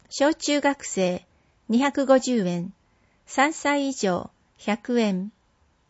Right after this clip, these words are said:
必要品、昼食、飲み物、敷物。申し込み、問い合わせ。はがき、電話、ファックスかメールで、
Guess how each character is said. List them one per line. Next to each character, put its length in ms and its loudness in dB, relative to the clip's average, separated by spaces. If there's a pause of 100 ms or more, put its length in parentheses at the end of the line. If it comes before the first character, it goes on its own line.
(200)
必 340 -4
要 180 4
品、 420 0 (380)
昼 220 0
食、 480 0 (360)
飲 160 4
み 140 2
物、 420 0 (200)
敷 320 -2
物。 360 2 (880)
申 200 6
し 120 -10
込 160 2
み、 160 2
問 280 2
い 60 4
合 80 4
わ 120 0
せ。 320 -4 (680)
は 80 4
が 160 2
き、 320 -4 (140)
電 400 2
話、 240 2 (280)
フ 100 0
ァ 40 4
ッ 40 2
ク 120 -16
ス 140 -14
か 140 4
メ 200 2
ー 40 0
ル 120 -2
で、 260 0